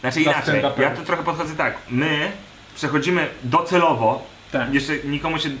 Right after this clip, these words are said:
Speaker 1: de facto nie udało, ale chyba długoterminowy plan jest taki,
Speaker 2: Komercjalizacja.
Speaker 1: że,
Speaker 2: Netflix.
Speaker 1: że z YouTube'a się dojść na Netflixa,
Speaker 2: No.
Speaker 1: tak?
Speaker 2: Tak.
Speaker 1: Że jak gdyby sprzedajemy za darmo, a w którymś momencie ktoś nam zaczyna płacić. A w Ameryce idzie na odwrót, nie? Że ci, którzy byli na Netflixie,
Speaker 2: Ci, co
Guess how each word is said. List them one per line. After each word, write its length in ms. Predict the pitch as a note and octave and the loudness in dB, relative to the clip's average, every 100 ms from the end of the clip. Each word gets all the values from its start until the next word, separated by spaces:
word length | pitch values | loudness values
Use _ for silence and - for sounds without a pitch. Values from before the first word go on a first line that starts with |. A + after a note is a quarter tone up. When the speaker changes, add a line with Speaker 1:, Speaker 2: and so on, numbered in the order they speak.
| - | -10
Speaker 1:
de 120 | A#2+ C3 | -8 -2
facto 260 | D#3 D#3 | -2 0
nie 120 | D#3 | -2
udało, 320 | D#3+ E3 D#3+ B2+ | 0 2 4 4
ale 100 | B2 | 2
chyba 140 | B2+ | 0
długoterminowy 640 | C3+ D#3+ D#3 C#3+ C#3+ C#3 | 0 -2 -2 -2 -2 -2
plan 240 | C3+ C3+ B2+ | -2 -2 -2
jest 140 | B2+ | -2
taki, 240 | A#2+ A2 C#3 D3+ - | -2 -2 -6 -8 -4
Speaker 2:
Komercjalizacja. 920 | D3+ E3+ C3 F3 E3+ D#3+ D#3+ - B2 - | 2 2 2 4 4 4 2 2 -8 -8
Speaker 1:
że, 60 | D3 | -2
Speaker 2:
Netflix. 240 | D#3+ C#3 | 2 4
Speaker 1:
że 60 | A#2+ | 6
z 40 | |
YouTube'a 420 | E3+ - D3+ D3+ E3 | 6 6 4 2 0
się 60 | E3+ | 0
dojść 240 | E3+ D3 | 0 0
na 60 | E3+ | 0
Netflixa, 440 | D#3+ D3+ C3+ - | 0 2 0 2
Speaker 2:
No. 100 | A2 | -2
Speaker 1:
tak? 180 | B2+ D3 | 0 2
Speaker 2:
Tak. 200 | C3+ A#2+ | 2 2
Speaker 1:
Że 80 | C3+ | 0
jak 80 | |
gdyby 160 | B2+ C#3 | 2 0
sprzedajemy 340 | C#3 D#3+ D#3 | 2 2 2
za 80 | C#3+ | 2
darmo, 240 | C#3 C#3 C3+ | 0 0 0
a 80 | B2+ | 0
w 120 | B2 | -2
którymś 220 | - E3 D#3 | -2 -4 0
momencie 240 | D#3 D#3 | -2 -2
ktoś 200 | D#3 D3+ | -2 -2
nam 120 | C#3+ | -2
zaczyna 240 | C3+ C3+ B2+ | -4 -4 -2
płacić. 280 | G#2+ F#2+ - - - - | -2 -4 -14 -18 -16 -6
A 80 | A2+ | 0
w 60 | |
Ameryce 380 | C3 C#3+ C3+ D3 | 2 2 0 -4
idzie 200 | C#3+ F3 | -4 -2
na 100 | G3 | 0
odwrót, 280 | B2+ A2 G2+ - - - - | 0 -2 -10 -14 -18 -18 -4
nie? 180 | D3+ F#3+ | -2 0
Że 100 | D#3 | -2
ci, 140 | - E3 | -4 -6
którzy 240 | D#3+ C#3+ | -6 -2
byli 140 | D3+ | 0
na 80 | D3 B2 | 2 0
Netflixie, 260 | - G3+ | 2 4
Speaker 2:
Ci, 60 | |
co 60 | A#3 | 4